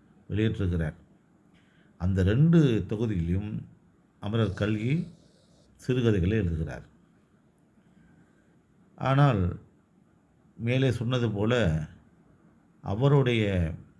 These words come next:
கதைகளும் சமூகத்து-,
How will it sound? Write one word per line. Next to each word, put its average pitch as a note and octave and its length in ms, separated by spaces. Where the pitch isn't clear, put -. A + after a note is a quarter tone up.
கதைகளும் G#2+ 640
சமூகத்து-, B2 1000